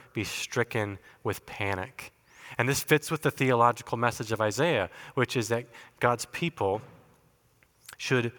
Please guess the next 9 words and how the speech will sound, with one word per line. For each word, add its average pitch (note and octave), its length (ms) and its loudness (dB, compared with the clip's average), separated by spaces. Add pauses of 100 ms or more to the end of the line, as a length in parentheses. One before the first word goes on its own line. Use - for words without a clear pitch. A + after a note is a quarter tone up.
(140)
trust, - 640 -2 (400)
believe, B2 640 0 (240)
rely B2+ 540 4
on F#2+ 440 -2 (180)
the A#2+ 80 0
Holy C#3+ 380 2
One C3 180 0
of A#2 80 -2
Israel, A#2+ 560 -2